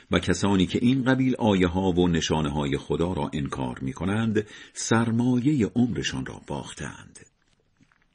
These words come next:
بگو: «آن وقت به من دستور می‌دهید که جز خدا را بپرستم، ای نادانها؟» به تو و به تک تک پیامبران قبل از تو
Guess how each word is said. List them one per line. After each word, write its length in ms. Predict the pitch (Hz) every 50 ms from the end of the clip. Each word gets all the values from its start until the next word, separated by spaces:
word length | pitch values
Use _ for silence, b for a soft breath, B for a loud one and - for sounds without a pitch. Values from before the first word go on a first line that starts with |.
| _ _ _ _ _ _ _ _ _ _ _ _ _ _ - - 69
بگو: 440 | - - 80 85 87 85 85 82 82 _ _ _ _ _ _ _ _ _ _ _ _ _ _ _ _ -
«آن 140 | - - 71
وقت 320 | 82 98 113 113 - -
به 100 | - 104
من 180 | 95 104 107 101
دستور 520 | 95 98 92 - - 117 120 117 110 -
می‌دهید 560 | 92 90 82 90 80 78 80 76 73 - -
که 140 | - - 95
جز 340 | 82 - 113 131 147 139 -
خدا 360 | - - 92 82 87 78 78
را 140 | 76 71 69
بپرستم، 880 | 69 - 71 - - 67 67 67 - - - 80 80 85 90 90 92 - _
ای 220 | - 90 87 82 78
نادانها؟» 960 | 71 64 69 90 104 123 135 117 98 80 65 - 82 80 78 80 90 107 113 _ _ _ _ _ _ _ _ _ _ _ _ _ _ _ _ _ _ _ _ _ _ _ _ _ _ _ _ _ _ _ _ _ _ _ _ _ -
به 100 | 98 110
تو 160 | 110 - 135
و 440 | 135 113 120 120 120 120 117 113 113
به 200 | - - - 98
تک 240 | - - 107 90 - -
تک 200 | - 117 110 -
پیامبران 800 | - - 95 90 90 90 87 85 73 78 80 87 92 92 85 80
قبل 280 | - - 76 71 67 71
از 180 | 67 67 -
تو 440 | - - 85 85 85 82 82 - -